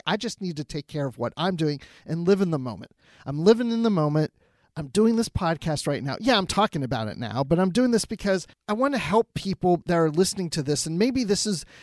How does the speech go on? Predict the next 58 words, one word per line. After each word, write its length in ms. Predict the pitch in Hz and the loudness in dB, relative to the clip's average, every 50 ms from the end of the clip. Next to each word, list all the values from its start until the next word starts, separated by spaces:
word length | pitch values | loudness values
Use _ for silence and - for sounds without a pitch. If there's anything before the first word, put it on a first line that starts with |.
| - - | -6 -4
listening 300 | 175 202 - - 202 185 | -2 0 0 0 0 0
to 40 | 170 | 0
this 120 | 170 - | -2 -2
podcast 540 | - - 170 170 165 - - 180 170 - - | 0 0 0 0 0 0 -2 -2 -2 -2 -4
is 140 | 160 135 151 | -2 2 2
your 80 | 175 | 4
way 200 | 170 165 160 156 | 4 6 4 4
of 100 | 151 139 | 4 2
trying 240 | - - 180 170 165 | -2 -2 -2 -2 0
to 100 | 151 151 | 0 0
escape 420 | 139 - - - - 175 175 - | 0 -2 -2 -2 0 -2 0 0
it. 120 | 202 147 135 | 0 -2 -2
And 80 | 147 | -2
now 120 | 147 143 170 | 0 2 2
we're 120 | 160 147 | 2 2
talking 400 | - - - 160 165 - 202 190 | 0 0 -2 -2 -2 0 -2 2
about 140 | 175 180 185 | 4 4 4
it. 60 | 190 165 | 4 4
And 40 | |
you're 100 | 180 175 165 | 2 0 0
like, 160 | 160 151 - _ _ - - | 0 -2 -4 _ _ -2 2
"I 80 | 233 277 | 4 4
don't 100 | 285 262 | 6 4
want 100 | 240 202 | 4 0
to 60 | 185 156 | 0 -2
hear 120 | 180 175 156 | -2 -2 -2
this 160 | 165 143 - | -4 -8 -10
crap." 340 | - - 156 156 - 190 - _ _ _ _ _ _ | -10 -8 -4 -2 -2 -2 -2 _ _ _ _ _ _
Like, 220 | - 208 208 - 240 | -4 -4 -2 -4 -6
I'm 120 | 208 - - _ _ _ - - - - | -8 -8 -12 _ _ _ -14 -14 -8 -2
trying 220 | - 247 240 226 | 0 0 2 2
not 140 | 226 214 - | 0 -2 -2
to 80 | 208 | -4
think 200 | - - 240 208 | -6 -6 -2 -2
about 260 | 208 156 156 143 - - | 0 2 2 0 0 -2
it. 60 | - - - - _ _ _ | -10 -20 -20 -20 _ _ _
But 100 | 247 214 | -6 -4
this 180 | 277 262 - | -4 -4 -4
is 60 | 269 247 | -4 -2
really 220 | 277 269 277 254 | -2 -2 -2 -2
for 160 | - 226 220 | 0 0 2
those 260 | 185 214 208 208 185 | 4 6 6 6 4
that, 220 | 165 196 175 - - _ _ _ - - | 4 4 2 2 0 _ _ _ -4 0
who 180 | 202 196 180 | 4 6 6
are 80 | 170 160 | 6 6
having 420 | 143 147 175 190 208 220 202 190 | 4 2 0 2 2 2 2 0
anxiety 720 | 175 165 165 156 123 156 143 143 147 143 151 156 160 - _ _ _ _ _ | 0 0 0 0 2 2 4 4 4 2 0 -2 -4 -6 _ _ _ _ _
or 340 | 190 190 202 202 196 196 185 - - - | 8 8 10 10 8 6 4 0 -6 -16
may 380 | - 143 160 180 214 269 330 302 | -8 -2 0 2 4 4 4 2
have 240 | 240 208 170 147 147 | 2 0 0 0 0
anxiety 680 | 143 135 135 135 120 139 127 127 139 139 135 143 151 | -2 -2 -4 -6 -4 -4 -2 0 0 0 0 0 -2
later. 400 | 151 156 196 226 202 131 - - - - _ _ _ _ _ _ _ - | 0 0 0 0 0 -2 -4 -8 -12 -18 _ _ _ _ _ _ _ -4
And 100 | 180 208 | -2 -2
the 60 | 220 | -2
point 300 | - - 247 262 247 233 | -2 0 0 0 2 2
is, 220 | 214 196 175 - 220 | 0 0 0 -2 -4
you 60 | 214 | -4
know, 220 | 180 160 156 147 | -2 -2 -2 -4